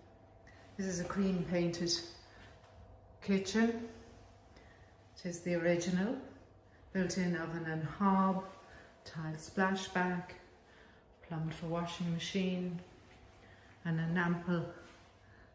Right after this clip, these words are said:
dining space there. That's a, an eight-seater table, so that'll give you some idea.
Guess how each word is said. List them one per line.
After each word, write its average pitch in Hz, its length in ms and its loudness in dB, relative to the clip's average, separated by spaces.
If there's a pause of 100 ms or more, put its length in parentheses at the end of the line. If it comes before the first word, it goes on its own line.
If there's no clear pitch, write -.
(100)
dining 170 460 0
space 165 560 -8
there. 170 320 -2 (400)
That's - 260 -8
a, 170 80 0 (360)
an 175 120 6
eight-seater 175 640 2
table, 156 420 -2
so 170 200 -8
that'll 170 240 -4
give 160 180 0
you 160 60 0
some 160 260 -2
idea. 156 480 -2